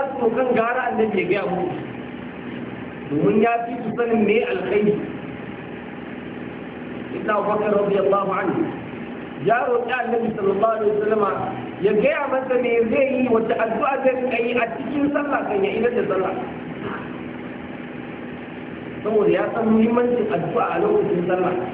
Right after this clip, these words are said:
Kuma yana da burace-burace da buƙatu da yawa. Amma kasancewar ya san Annabi ya fi su sanin me alkhairi, sai zo Annabi ya koya masa.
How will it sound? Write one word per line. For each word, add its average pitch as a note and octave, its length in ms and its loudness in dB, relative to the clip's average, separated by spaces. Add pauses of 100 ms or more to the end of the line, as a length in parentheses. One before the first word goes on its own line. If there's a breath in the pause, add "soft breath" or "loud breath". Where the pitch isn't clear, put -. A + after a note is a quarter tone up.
(680)
Kuma G3 200 0
yana C4+ 240 4
da A#3+ 100 4
burace-burace B3 840 2
da C4 100 2
buƙatu A3 480 0
da C4 100 0
yawa. C#4 240 4 (1500)
Amma - 260 0
kasancewar A#3 640 2
ya A#3+ 240 4
san A#3+ 220 -2
Annabi A3+ 420 2
ya A#3 140 4
fi A#3 160 -4
su A#3+ 140 -2
sanin A3+ 260 2
me A3+ 100 6
alkhairi, - 520 2 (2750)
sai G3+ 320 4
zo G3+ 140 4
Annabi F3+ 400 2
ya D3 100 2
koya F3+ 260 2
masa. - 240 -2